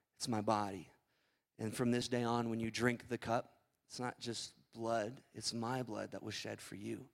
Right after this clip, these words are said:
And he, and he had that little, that, that token. So every time, if I had enough foresight, we would have taken communion. That would have been cool. Um, but every time you hold that bread and you drink of that cup, it serves as a, an altar of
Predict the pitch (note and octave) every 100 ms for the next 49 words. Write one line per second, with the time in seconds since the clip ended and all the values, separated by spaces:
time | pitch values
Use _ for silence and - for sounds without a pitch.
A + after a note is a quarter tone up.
0 | _ _ _ _ _ _ - A#2 A#2+ A#2
1 | A2+ A#2+ C3 B2 - B2 G#2 - A2 -
2 | - - - C#3+ B2+ A2 A#2+ C3+ C3+ C#3
3 | C3+ - - - D#3 D#3+ F#3+ F3+ D3 -
4 | D3+ D#3 B2 A2+ B2+ C3 B2 C3 B2 A#2+
5 | A2+ C3+ B2 G#2 A2+ A2+ G#2+ G2 G2+ G2+
6 | _ _ - - _ B2+ B2 A#2 A2+ A#2
7 | _ - C#3+ C3+ - C3+ C#3 D3 D#3 D3
8 | B2+ A#2 - - _ - C#3+ C#3 B2 B2
9 | G2+ A#2 A#2+ B2 A#2 A2 A2 G#2+ A2 B2
10 | A#2+ A2+ A2+ - - B2 - - - -
11 | B2+ A2 A2 G#2+ A2 A2 - - - A#2+
12 | A#2 - - B2+ A#2+